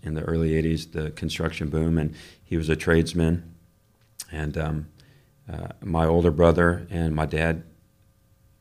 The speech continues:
came, um, initially, uh, on recon and saved up a few bucks and then sent my younger brother and myself on a Greyhound bus. At the time, my mom was living in Michigan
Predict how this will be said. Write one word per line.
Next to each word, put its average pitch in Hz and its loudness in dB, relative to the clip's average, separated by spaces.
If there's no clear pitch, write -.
came, 82 -2
um, 82 -8
initially, 85 0
uh, 82 -8
on 80 -2
recon 85 4
and 78 0
saved 82 2
up 80 2
a 82 -4
few 82 -4
bucks 85 0
and 78 -2
then 78 -2
sent - -4
my 78 -2
younger 80 2
brother 82 2
and 78 0
myself 82 -2
on 80 -6
a 76 -4
Greyhound 80 -2
bus. 87 0
At - -14
the 95 0
time, 80 0
my 78 2
mom 78 2
was 80 0
living 78 0
in 76 0
Michigan 90 0